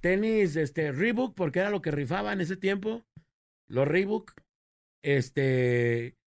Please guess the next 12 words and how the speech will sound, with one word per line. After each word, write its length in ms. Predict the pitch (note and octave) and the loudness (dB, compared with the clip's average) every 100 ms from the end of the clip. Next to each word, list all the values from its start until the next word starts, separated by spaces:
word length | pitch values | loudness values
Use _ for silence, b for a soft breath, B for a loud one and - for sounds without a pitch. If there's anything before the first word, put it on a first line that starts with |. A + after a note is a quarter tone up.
| _ - | _ -6
y 80 | D3 | -4
acá 280 | C#3+ F3+ | -2 -4
tus 180 | F3+ G#3 | -4 -6
camisas 420 | F3+ E3 F3 G#3+ | -4 -4 -4 -6
como 240 | - F3 C3+ | -4 -2 0
de 100 | C3+ | -2
resaque 520 | C3+ C3+ F3 F#3+ A#3 | -2 -2 -4 -4 -4
y 80 | E3 | -2
luego 220 | C#3+ D#3+ | 0 0
de 120 | D3+ | 0
rapero 360 | C3+ C3+ D#3 E3 | -4 -4 -4 -4
barato. 360 | C#3+ A#2+ A#2+ | -4 -6 -12